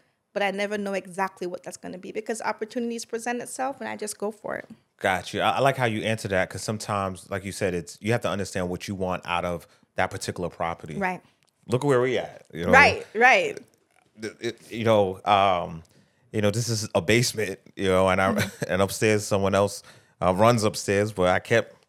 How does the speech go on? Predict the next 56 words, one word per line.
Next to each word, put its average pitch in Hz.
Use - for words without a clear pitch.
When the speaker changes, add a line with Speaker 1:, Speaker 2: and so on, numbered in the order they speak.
Speaker 2:
this. 139
Speaker 1:
But 254
you 294
didn't 339
plan 285
this. -
Speaker 2:
Yeah, 117
yeah, 143
yeah, 113
exactly 127
Speaker 1:
You 262
saw 262
Speaker 2:
right. -
Speaker 1:
the 269
opportunity 254
Speaker 2:
I 220
Speaker 1:
and 220
Speaker 2:
saw 113
the 113
Speaker 1:
you 113
were 120
just 123
like, -
"Oh, -
Speaker 2:
opportunity. 143
Speaker 1:
this 110
kinda 339
matches 240
my 208
vision. 202
Speaker 2:
Yep. 117
<laughs> -
Speaker 1:
Didn't 277
know 277
it's 262
gonna 262
happen 254
now, 269
but 220
let 262
me 247
jump 240
on 190
it." 190
Speaker 2:
You're, 139
you're 127
a 107
hundred 160
percent 131
right. 107
You, 123
you're 104
a 101
hundred 120
percent 110
right. 98